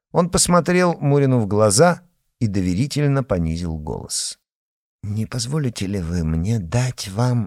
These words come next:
и вашему дрожайшему брату самый дружеский совет?" Мурин сомневался, что совет ему пригодится, но "Прошу". "Теперь бумаги приведены в порядок. Продайте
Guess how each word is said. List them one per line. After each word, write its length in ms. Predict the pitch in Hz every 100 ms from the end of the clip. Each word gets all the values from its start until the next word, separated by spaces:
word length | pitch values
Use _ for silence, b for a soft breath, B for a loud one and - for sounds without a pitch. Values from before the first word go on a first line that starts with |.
| -
и 260 | 95 87 87
вашему 460 | 98 85 78 82
дрожайшему 800 | 67 85 80 82 69 - 58 67
брату 560 | 58 120 135 - - - - _ _ _ _ _
самый 440 | - - 151 147 147
дружеский 600 | 110 104 104 101 - 92
совет?" 680 | - 87 78 64 - - - _ _ _ _ _ _ _ _ _
Мурин 280 | 127 170 180
сомневался, 680 | - 196 196 180 113 92 87
что 180 | - 101
совет 340 | 101 98 90
ему 200 | 95 104
пригодится, 760 | 113 165 190 185 220 - - 165
но 440 | 143 156 160 139 - _ _ _ _ _ _ _ -
"Прошу". 420 | 67 - - - _ _ _ _ _ _ _ _ _ _ _
"Теперь 480 | - - 127 135 -
бумаги 580 | 85 73 85 107 135 135
приведены 540 | 117 101 95 101 107 110
в 100 | -
порядок. 640 | 107 85 - - - - _ _ _ _ _ _ -
Продайте 800 | - 175 151 120 85 - -